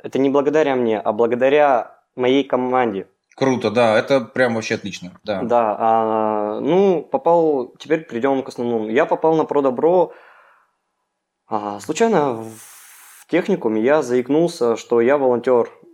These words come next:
Speaker 1: Мой мастер, он предложил мне, ам, поучаствовать в,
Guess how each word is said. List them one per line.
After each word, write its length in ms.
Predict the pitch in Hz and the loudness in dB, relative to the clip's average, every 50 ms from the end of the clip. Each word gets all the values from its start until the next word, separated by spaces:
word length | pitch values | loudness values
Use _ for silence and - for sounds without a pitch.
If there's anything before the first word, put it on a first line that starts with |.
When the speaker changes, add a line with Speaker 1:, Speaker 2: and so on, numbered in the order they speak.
| - - - - _ _ | -20 -20 -20 -20 _ _
Speaker 1:
Мой 460 | - 123 135 160 175 143 - - - - - | -4 -2 0 0 0 -2 -8 -14 -16 -14 -6
мастер, 500 | 127 127 143 180 - - - 120 107 - - | -2 -2 -2 -2 -2 -4 -4 -4 -4 -4 -4
он 180 | - 139 156 156 | -2 -2 -2 -2
предложил 580 | 143 123 117 120 120 117 127 139 156 160 143 123 | -4 -4 -2 -2 -2 -2 -2 -2 -2 0 0 0
мне, 720 | 117 120 120 123 131 135 131 127 123 117 107 107 104 98 _ _ _ _ _ - | -2 0 0 0 0 0 -2 -2 -2 -2 -4 -6 -10 -12 _ _ _ _ _ -14
ам, 760 | 120 110 107 107 104 104 101 101 101 101 98 95 95 92 - _ _ _ _ _ _ _ _ _ _ _ _ - _ _ _ _ _ - | -10 -6 -6 -4 -4 -4 -6 -6 -6 -6 -6 -8 -8 -10 -12 _ _ _ _ _ _ _ _ _ _ _ _ -20 _ _ _ _ _ -4
поучаствовать 640 | - 120 120 120 120 151 156 156 - 123 117 110 101 | -4 -2 -2 0 0 -2 -2 0 0 0 0 0 -2
в, 800 | 104 107 110 117 120 117 117 110 107 107 104 104 104 101 101 | -6 -8 -4 -2 0 0 2 0 0 -2 -4 -6 -8 -10 -12